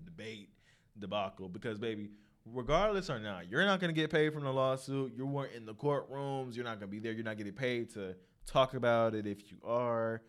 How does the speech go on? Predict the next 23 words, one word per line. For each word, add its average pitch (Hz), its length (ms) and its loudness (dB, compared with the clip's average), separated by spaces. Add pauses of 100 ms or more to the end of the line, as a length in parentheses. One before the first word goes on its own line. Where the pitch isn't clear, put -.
(340)
find 147 260 8
a - 20 0
new 127 160 2
occupation 101 840 0 (720)
because 127 500 0
you 123 180 -8
look 131 320 0
tired 98 360 2
and 90 100 0
washed. 90 580 -8
No, 120 460 -2
Tina, 98 480 -4
shade. 78 540 -8 (840)
I'm 120 140 2
talking 85 300 -2
shit, 71 340 -10
but 71 280 -12 (600)
that's 127 160 -12
basically - 440 -18
it. 78 300 -16 (920)
Um, 139 460 -6
yep, 202 180 -6
whatever 190 240 -10